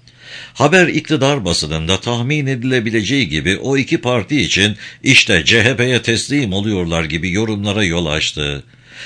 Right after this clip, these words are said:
Muhalefet basınında "Niye itiraz ediyorsunuz? Elbette buluşacaklar. Demokrasinin yok edilmesine birlikte karşı çıkacaklar." diye savunuldu. Ancak iktidar basınında bu gelişmeyi eleştirmekle yetinenlerin yanında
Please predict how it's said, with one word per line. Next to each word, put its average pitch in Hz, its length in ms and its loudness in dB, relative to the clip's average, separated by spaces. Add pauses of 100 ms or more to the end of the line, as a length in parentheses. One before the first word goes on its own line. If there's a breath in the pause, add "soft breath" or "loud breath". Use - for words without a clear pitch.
(120)
Muhalefet 170 640 4
basınında 131 580 0
"Niye 92 220 4
itiraz 135 420 2
ediyorsunuz? 110 640 0
Elbette 135 460 2
buluşacaklar. 87 800 -2 (300 loud breath)
Demokrasinin 147 680 2
yok 143 180 2
edilmesine 104 760 2
birlikte 127 440 0
karşı 127 380 0
çıkacaklar." 113 720 0
diye 104 180 0
savunuldu. 80 800 -4 (960 loud breath)
Ancak 190 400 4
iktidar 160 500 0
basınında 87 600 -2
bu 160 100 0
gelişmeyi 143 520 2
eleştirmekle 127 760 0
yetinenlerin 98 720 0
yanında 82 560 0